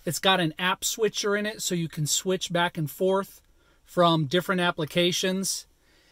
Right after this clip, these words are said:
And up until now, it hasn't been available in all markets. But they are, in the next couple of weeks, going to be expanding throughout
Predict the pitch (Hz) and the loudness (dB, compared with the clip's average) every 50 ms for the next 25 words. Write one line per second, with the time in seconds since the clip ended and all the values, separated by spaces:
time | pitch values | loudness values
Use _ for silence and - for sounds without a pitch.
0 | _ _ - - 202 202 202 202 202 175 - - - 196 196 - 247 226 - - | _ _ -4 0 0 2 2 0 -2 -4 -6 -2 -2 -2 0 0 -2 -2 2 0
1 | 233 220 208 202 208 214 220 226 208 196 180 175 175 175 - - _ _ _ - | 0 0 2 0 0 2 2 4 4 4 4 4 4 2 0 -6 _ _ _ -20
2 | _ _ _ - 202 208 - 165 - - 214 214 226 202 220 202 - - - - | _ _ _ -2 -2 -2 -2 -6 -2 2 4 4 4 2 -2 -4 -6 -10 -10 -4
3 | 175 180 196 190 180 160 139 175 190 208 233 220 196 156 165 160 151 156 156 151 | 0 0 2 2 2 0 2 4 6 6 6 6 4 2 2 2 2 0 -2 -4
4 | - - - _ _ - - _ - 185 185 185 190 190 185 185 - - - - | -8 -18 -20 _ _ -20 -18 _ -2 0 0 0 0 0 -2 -4 -8 -14 -20 -20
5 | _ - - _ _ _ _ _ _ _ _ _ _ _ _ _ - 180 185 190 | _ -20 -20 _ _ _ _ _ _ _ _ _ _ _ _ _ 0 4 4 4
6 | 185 180 180 175 180 170 - 147 131 - - - - - - - _ - - - | 4 6 4 4 4 4 0 -6 -12 -8 -8 -8 -8 -8 -10 -14 _ -20 -20 -20
7 | - - - - _ - 180 185 - - 196 170 143 175 190 208 214 214 226 214 | -20 -20 -20 -20 _ 0 0 0 0 -4 -8 -2 0 2 4 4 4 4 2 2
8 | - 202 190 190 190 190 196 190 175 165 165 170 180 196 202 - - - 214 214 | 2 2 4 4 4 4 2 2 0 -2 0 0 0 -2 -2 -4 -4 -2 -2 -2
9 | 202 196 185 175 165 185 220 220 196 - - - - 180 185 185 180 180 151 - | 0 0 -2 -2 -2 -4 -4 -6 -6 -8 -10 -6 -4 -2 -2 -2 -2 -2 -4 -4
10 | 165 139 170 175 175 170 175 175 - - 147 - - - - - - 208 220 240 | -4 -2 -2 -2 -2 -2 -4 -6 -10 -14 -6 -4 -4 -4 -4 -2 -2 -2 -2 -2
11 | 247 247 208 175 160 156 156 170 175 - _ _ _ _ _ _ _ - 214 220 | -2 -2 -2 0 0 0 -2 -4 -6 -10 _ _ _ _ _ _ _ -4 -2 2
12 | 190 175 165 160 160 170 - | 4 6 6 6 4 2 -4